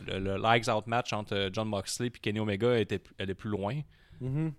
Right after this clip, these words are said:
Speaker 1: Mais le storytelling était tellement
Speaker 2: C'était
Speaker 1: bon,
Speaker 2: correct
Speaker 1: puis
Speaker 2: aussi, là.
Speaker 1: Eddie Kingston est un acteur, euh, hors pair, là, au niveau de la lutte, là. Il sait vendre une émotion. Puis, euh, trois soixante-quinze sur cinq.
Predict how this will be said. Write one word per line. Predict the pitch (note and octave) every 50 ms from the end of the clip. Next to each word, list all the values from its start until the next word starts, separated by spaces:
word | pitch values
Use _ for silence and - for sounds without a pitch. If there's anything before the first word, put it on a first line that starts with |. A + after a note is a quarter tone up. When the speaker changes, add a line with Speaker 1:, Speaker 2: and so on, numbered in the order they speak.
| - - - - -
Speaker 1:
Mais | G#2 G#2 G#2+ G#2+ G#2 G#2 G#2 G#2 G#2
le | G2+ G2+
storytelling | G2 - A#2 A2+ B2 A#2+ - G#2+ A#2 C3
était | B2 - F2+
tellement | - - A2+ G#2 G#2+ G#2+ G#2 G2
Speaker 2:
C'était | F#2 F#3 F#3
Speaker 1:
bon, | -
Speaker 2:
correct | G3+ F#3+ F#3 F#3 G3
Speaker 1:
puis | - B2+
Speaker 2:
aussi, | B2 - - A#2 G#2+ A2
là. | A#2+ C3 C3 - _ _ - - - - - - - -
Speaker 1:
Eddie | G2+ A2 A2 B2+
Kingston | - C#3 A#2+ A2+ - - C#3 C3+
est | B2 A2 G#2
un | G#2+ G2+
acteur, | G2 F#2+ - - G#2+ G#2 A2 A2 G#2+ G2+
euh, | F#2+ F#2+ F2+ -
hors | F#2+ G2 - -
pair, | - F2+ G2+ C3 C#3+ C#3
là, | C#3 C3+
au | B2 A2+
niveau | A2 G#2 G2+ A2
de | G#2+
la | A2 G2
lutte, | G2+ B2+ B2+ - -
là. | C3 C3+ C3 B2+ A2
Il | G2+ G2 F#2 F#2 F#2
sait | - - A#2 A2
vendre | G#2 G#2+ A2 A2
une | G#2 G#2
émotion. | G2+ G2 F#2+ F#2 - - G2+ G#2 A#2 A#2+ - _ - - - - - - - _ _
Puis, | - - - - G2 F#2
euh, | F#2 F2+ F#2 F#2
trois | - - D3 D3+
soixante-quinze | - - B2+ A2+ B2 A#2+ -
sur | - -
cinq. | - - - A2+ - -